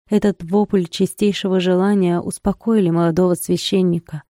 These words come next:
Мадонна снежно-белая, с глазами поднятыми к небесам,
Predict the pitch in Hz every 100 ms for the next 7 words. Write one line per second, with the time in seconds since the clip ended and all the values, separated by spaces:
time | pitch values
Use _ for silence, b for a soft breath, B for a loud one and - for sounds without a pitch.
0 | _ _ _ 190 185 180 196 190 - 190
1 | 185 185 180 170 185 196 196 185 180 185
2 | 180 190 196 190 - 196 190 185 190 180
3 | 196 196 180 180 190 202 202